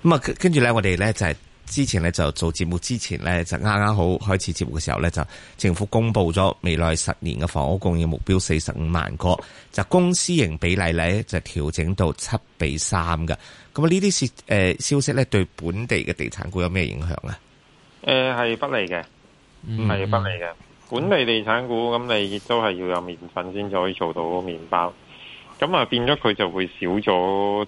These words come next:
Speaker 2: 地喺係拎出嚟，就即係提供個私營市場啦。噉個少咗麵粉，噉你可以即係賺嘅，雖然你個 margin 都仲係可以 keep 啦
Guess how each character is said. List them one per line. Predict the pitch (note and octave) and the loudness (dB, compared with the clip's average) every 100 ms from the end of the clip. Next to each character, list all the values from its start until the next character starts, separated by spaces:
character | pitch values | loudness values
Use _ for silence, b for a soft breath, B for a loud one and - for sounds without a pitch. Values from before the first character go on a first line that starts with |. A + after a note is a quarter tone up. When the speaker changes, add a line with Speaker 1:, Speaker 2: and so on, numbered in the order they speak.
| - | -2
Speaker 2:
地 | F#2 E2 E2 | -2 -2 -2
喺 | G2 G2+ | -2 -2
係 | F#2 D#2+ E2 | -4 -4 -4
拎 | E2+ G2+ G#2 | -2 -2 -2
出 | A2+ | -6
嚟， | G2+ E2+ E2 F#2 C3 - - - | -6 -6 -6 -8 -10 -16 -20 -4
就 | F2+ E2 E2+ E2+ F2 | 0 0 0 -2 0
即 | A2 | 0
係 | G2 E2+ | 2 -2
提 | |
供 | E2+ A2 | -2 0
個 | G#2+ | 0
私 | - | 0
營 | A2+ F2 E2 | 0 0 -4
市 | F#2+ | -6
場 | F#2+ D#2 E2 | -2 -4 -4
啦。 | F#2+ - B B B B B B | -10 -12 B B B B B B
噉 | A#2+ C3 F#3 A3 A3+ A3 F#3+ - | -2 0 0 0 0 0 -2 2
個 | C#3 C3 B2+ C3 C3+ C#3 - | 2 4 2 0 0 -2 -4
少 | C3+ | -4
咗 | D#3+ E3+ D3 D3+ | 0 2 2 2
麵 | C#3 A2+ A2 | -2 -4 -2
粉， | A2 G2+ A#2+ C3+ | 0 0 0 -2
噉 | B2 B2 | -2 0
你 | G#2 | 0
可 | G#2+ | -2
以 | A#2 G#2 G2+ | -2 -4 -6
即 | G#2+ | -2
係 | G#2+ F#2 | -2 -2
賺 | - F#2+ E2 D#2+ | -2 0 0 0
嘅， | E2+ F2+ F2 | -4 -4 -2
雖 | C3+ B2 | 0 0
然 | E2 E2 | -2 -4
你 | E2+ F#2+ | -4 0
個 | G2 | 2
margin | G2+ A2+ A2+ F#2 | 2 2 2 -4
都 | F2 G2+ | -4 -4
仲 | A2 F2 | -2 -4
係 | E2 E2+ | -4 -2
可 | F#2 | 0
以 | G2 F#2+ | 0 0
keep | A2+ G2+ | 0 2
啦 | G2+ F#2+ | 2 0